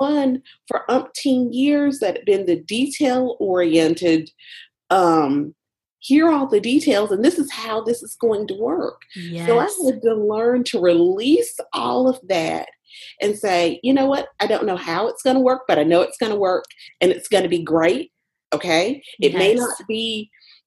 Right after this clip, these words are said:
Speaker 1: you know, this exactly, but it's gonna be something so darn good. When it comes, um, it's gonna be awesome." So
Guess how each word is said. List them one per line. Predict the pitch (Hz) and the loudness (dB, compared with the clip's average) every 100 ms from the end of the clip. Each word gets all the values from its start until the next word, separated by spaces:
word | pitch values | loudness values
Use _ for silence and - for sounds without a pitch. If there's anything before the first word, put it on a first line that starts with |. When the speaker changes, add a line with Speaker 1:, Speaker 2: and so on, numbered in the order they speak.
| _ | _
Speaker 1:
you | 202 | 2
know, | 170 - | 2 2
this | 156 202 254 | 4 4 4
exactly, | 196 170 196 202 - 220 | -2 0 0 2 0 0
but | 180 | 2
it's | 170 - | 2 0
gonna | 202 196 | -2 -2
be | 190 | -4
something | - 202 208 175 160 | -4 -4 -2 -2 -2
so | - - - 214 226 | -4 -10 -2 0 2
darn | 220 202 202 196 | 2 0 0 -2
good. | 180 175 160 | 2 2 4
When | 160 | 2
it | 156 - | 0 -4
comes, | 226 220 208 - - - - | -4 -2 -4 -8 -18 -16 -6
um, | 180 - | -6 -4
it's | 143 170 - | -4 -4 -2
gonna | 185 185 | 0 2
be | 175 - | 0 0
awesome." | 147 135 - - - - - - | -2 -4 -8 -12 -14 -16 -20 -20
So | - 269 214 - | -4 0 2 0